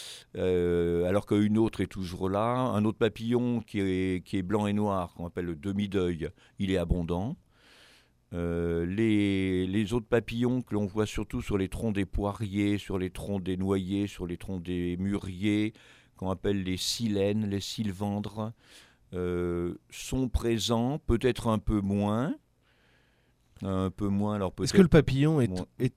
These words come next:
Speaker 2: est, est sub-, est très, euh, comment dit-on, on subit très directement la modification de son environnement ? Là, j'entends poirier, mûrier, euh, enfin,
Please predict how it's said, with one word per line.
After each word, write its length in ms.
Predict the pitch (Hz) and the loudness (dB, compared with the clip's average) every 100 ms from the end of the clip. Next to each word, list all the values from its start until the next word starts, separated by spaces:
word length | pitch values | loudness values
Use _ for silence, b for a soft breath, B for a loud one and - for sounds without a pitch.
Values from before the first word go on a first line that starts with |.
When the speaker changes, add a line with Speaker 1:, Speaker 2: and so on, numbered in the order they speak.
| _ | _
Speaker 2:
est, 200 | 110 - | -6 -4
est 80 | 120 | -4
sub-, 320 | 117 139 131 - | -2 -2 -2 0
est 120 | 123 | -2
très, 320 | - 147 151 | 0 4 6
euh, 300 | 135 117 113 | 8 8 6
comment 220 | 110 123 | 4 0
dit-on, 220 | 117 110 127 | 0 0 2
on 160 | 120 | 2
subit 320 | 113 139 127 | 0 -4 -4
très 880 | 120 - 139 135 123 117 107 104 101 | -4 0 4 4 4 4 4 4 2
directement 920 | 101 117 120 - 143 131 135 143 131 | 2 0 0 2 4 4 4 4 4
la 140 | 113 113 | 6 6
modification 580 | 117 110 - 113 143 | 4 0 -4 -4 -2
de 40 | 131 | -2
son 160 | 120 | 0
environnement ? 360 | 117 113 113 123 | 2 4 4 2
Là, 100 | 117 | 2
j'entends 420 | 104 104 120 117 | 2 0 0 0
poirier, 420 | 107 117 107 117 | 0 0 0 0
mûrier, 400 | 113 101 120 120 | 2 2 2 4
euh, 100 | 107 | 4
enfin, 200 | 101 107 | 2 0